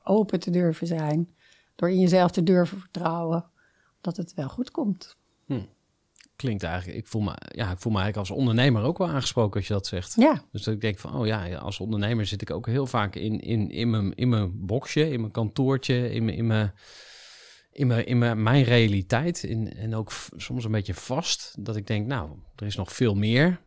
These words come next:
Speaker 2: dan, hè, klanten werven, iets opbouwen, geld verdienen, wat je zegt, kunst, muziek, eh, reizen, al dat soort dingen. Jij werkt met de ondernemers. Wa-, wat zie je daar? Zijn er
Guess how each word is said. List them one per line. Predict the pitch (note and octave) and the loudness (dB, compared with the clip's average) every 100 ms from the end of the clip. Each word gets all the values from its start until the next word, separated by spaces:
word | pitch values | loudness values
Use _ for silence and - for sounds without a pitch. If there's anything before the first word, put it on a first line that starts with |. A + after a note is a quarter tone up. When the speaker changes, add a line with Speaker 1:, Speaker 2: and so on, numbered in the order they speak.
| _ | _
Speaker 2:
dan, | - A#2+ A#2+ A#2+ A#2+ - | 2 2 4 2 -2 -8
hè, | G#2+ C3 D3+ - | -4 -4 -4 -8
klanten | - A#2 A2 A2 | -4 -2 0 0
werven, | G#2+ G#2+ G#2+ G2+ A2 G#2 A2 G#2+ - _ _ _ _ _ _ | 0 2 0 2 0 2 -2 -6 -14 _ _ _ _ _ _
iets | - C3 | -10 -6
opbouwen, | B2 A#2+ G#2+ G#2 | -4 0 2 2
geld | G#2 A#2 A#2+ | 0 -2 -2
verdienen, | B2 A2+ C#3 B2+ | -2 -2 -2 -2
wat | G#2 | -6
je | G2 | -4
zegt, | G2 A#2 - | -4 -4 0
kunst, | C3 C#3 D#3 - | 2 4 2 2
muziek, | A2+ G#2+ G2+ - D#3+ D#3+ - | 4 6 4 4 2 0 -8
eh, | - A2+ G#2+ G#2+ | -8 -6 -4 -6
reizen, | G2+ C#3 D#3 C3+ C3+ | -6 -6 -4 -2 -4
al | C3 B2 | -4 -6
dat | B2 | -6
soort | - B2+ | -6 -4
dingen. | C#3+ G#3 - - - - - - - _ | -4 -6 -12 -20 -20 -20 -20 -20 -20 _
Jij | - G2+ | -2 2
werkt | F#2 A#2+ | 2 2
met | C3 | 0
de | A2 | 0
ondernemers. | G2 B2+ A#2+ E3 F3 - | 0 0 0 0 -2 -4
Wa-, | A2 - - C#3+ D3 - _ _ _ | -4 -6 -8 -12 -16 -18 _ _ _
wat | G#2 B2 - | -2 0 0
zie | C#3+ | 0
je | A#2+ | 2
daar? | G#2+ B2 A3+ G3+ - _ _ | 0 0 -2 -4 -6 _ _
Zijn | - A#2 | -6 -4
er | G#2+ A#2+ | -4 -8